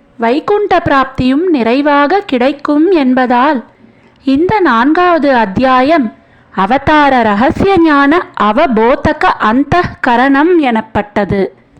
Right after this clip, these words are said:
இந்த கருத்தை மனதில் கொண்டுதான் இந்த அடியவனும் அடியேனுக்கு ஏற்பட்ட ஆச்சாரியத்ரய சமாசிரயனம் குறித்து விளக்கினேன்.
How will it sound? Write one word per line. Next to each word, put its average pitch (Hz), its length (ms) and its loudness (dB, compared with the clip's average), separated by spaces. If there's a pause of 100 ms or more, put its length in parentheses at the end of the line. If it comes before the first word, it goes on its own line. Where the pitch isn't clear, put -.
(600)
இந்த 277 320 2
கருத்தை 302 540 0
மனதில் 233 460 0
கொண்டுதான் 302 680 0 (460)
இந்த 226 240 -2
அடியவனும் 294 720 0
அடியேனுக்கு 330 680 0
ஏற்பட்ட 233 600 -2
ஆச்சாரியத்ரய 277 1120 0
சமாசிரயனம் 285 920 0
குறித்து 285 500 -2
விளக்கினேன். 214 720 -4